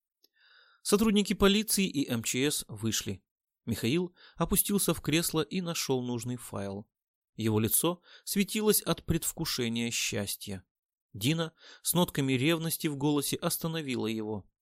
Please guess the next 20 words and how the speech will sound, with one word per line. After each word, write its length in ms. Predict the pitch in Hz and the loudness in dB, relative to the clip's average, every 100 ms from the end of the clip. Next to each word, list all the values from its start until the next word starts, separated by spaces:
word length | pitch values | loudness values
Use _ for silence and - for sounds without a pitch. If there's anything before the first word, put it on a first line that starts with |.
| _ _ _ _ _ _ _ _ - | _ _ _ _ _ _ _ _ -6
"О 100 | 117 | -2
тебе 260 | 131 143 | 2 4
столько 480 | 131 - 208 196 185 | 4 4 2 4 0
женщин 500 | 135 147 151 - 131 | 0 -2 -2 -2 -2
заботится, 680 | 113 123 117 131 120 - 113 | -2 -2 -2 -2 -2 -4 -2
Давыдов. 840 | 113 117 113 135 131 127 117 - _ _ _ _ _ - | 0 0 0 -2 -2 -2 -2 -6 _ _ _ _ _ -4
Мне 200 | 127 151 | 0 4
только 280 | 190 185 170 | 4 4 0
что 160 | 175 | -2
прислали 400 | 147 143 160 160 | 0 0 2 2
сообщение". 720 | 139 151 147 - 160 135 104 - _ - - - | 2 0 2 0 0 -2 -4 -6 _ -20 -16 0
Она 160 | 165 | 2
достала 360 | 160 - 151 143 | 4 4 4 4
телефон 400 | 151 147 - 202 | 2 0 2 0
и 140 | - | 0
прочла 520 | - 156 - 135 135 117 | 0 0 2 2 0 0
с 40 | |
дисплея. 540 | 123 - 117 107 101 - _ _ _ _ _ _ _ _ - | -4 -4 -2 -2 -4 -8 _ _ _ _ _ _ _ _ -6
"Динара 400 | 110 123 113 110 | 0 2 4 2
Олеговна, 500 | 110 165 175 165 | 2 2 0 -4